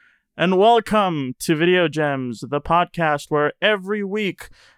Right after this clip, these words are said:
a different creator breaks the law and we arrest them to interrogate them about their, their content and how they,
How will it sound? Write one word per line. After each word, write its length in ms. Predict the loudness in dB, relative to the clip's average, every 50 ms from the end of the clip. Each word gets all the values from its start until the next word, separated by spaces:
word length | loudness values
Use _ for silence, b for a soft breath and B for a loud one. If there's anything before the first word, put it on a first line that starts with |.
| b b _
a 120 | -2 -2
different 340 | 0 0 -2 0 -2 -4 -4
creator 400 | -4 -2 0 0 2 2 0 -2
breaks 380 | -2 -2 -2 -2 -2 -2 -4 -6
the 180 | -4 -2 0
law 280 | 2 2 2 4 2 2
and 160 | 0 -2 -2
we 120 | 0 0
arrest 460 | 2 2 2 2 0 0 -2 -4 -8 -6
them 360 | -4 -4 -4 -4 -6 -8 -10 -14 _ _ _ _ _ _ _ _ _ _ _ _ _ _
to 380 | -6 -2 0 0 2 0 0 0
interrogate 720 | -2 -2 -4 -4 -4 -2 -2 0 0 -2 -2 -4 -6 -6 -4
them 240 | -4 -4 -2 -2 -4 -4
about 520 | -4 -4 -4 -2 0 0 2 0 0 -2 -6 _ -20
their, 680 | -10 -6 -4 -2 0 0 0 0 -2 -2 -4 -6 -10 _ _ _ _ _ _ _ _ _ _ _ _ _
their 340 | -8 -4 -2 -2 -2 -2
content 760 | -4 -6 -6 -4 -2 -2 -4 -6 -8 -10 -8 -8 -8 -10 -12 -12
and 300 | -12 -10 -10 -10 -10 -12
how 240 | -10 -8 -6 -6 -6
they, 220 | -6 -6 -8 -8